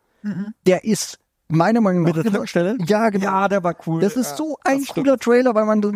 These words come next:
Speaker 2: sieht man halt wirklich irgendwie so eine, so eine Gruppe an, äh, an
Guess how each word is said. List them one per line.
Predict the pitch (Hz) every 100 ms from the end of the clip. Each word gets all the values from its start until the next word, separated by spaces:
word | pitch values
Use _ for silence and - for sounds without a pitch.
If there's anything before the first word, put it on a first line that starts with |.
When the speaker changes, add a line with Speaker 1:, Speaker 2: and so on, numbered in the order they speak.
| 196
Speaker 2:
sieht | - 240
man | 226 202
halt | 190
wirklich | 208 214 196
irgendwie | 208 220
so | 190
eine, | 196 196 185
so | 170
eine | 185 175
Gruppe | 214 220 -
an, | 185 190 190
äh, | 98 117 - - _ 139
an | 175